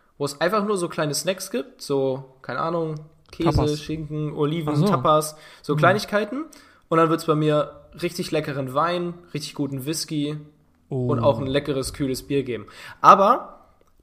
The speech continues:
Speaker 1: der, mein Laden hätte auch nur an den Tagen auf, wo ich da Bock zu habe und auch nur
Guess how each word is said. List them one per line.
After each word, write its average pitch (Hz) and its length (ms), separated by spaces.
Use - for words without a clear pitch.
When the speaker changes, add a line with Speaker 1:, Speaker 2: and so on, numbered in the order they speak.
Speaker 1:
der, 160 680
mein 143 160
Laden 220 320
hätte 180 220
auch 156 120
nur 190 400
an 160 100
den 151 180
Tagen 208 360
auf, 190 280
wo 160 60
ich 147 80
da 139 120
Bock - 300
zu 143 200
habe 123 240
und 156 160
auch 151 180
nur 160 240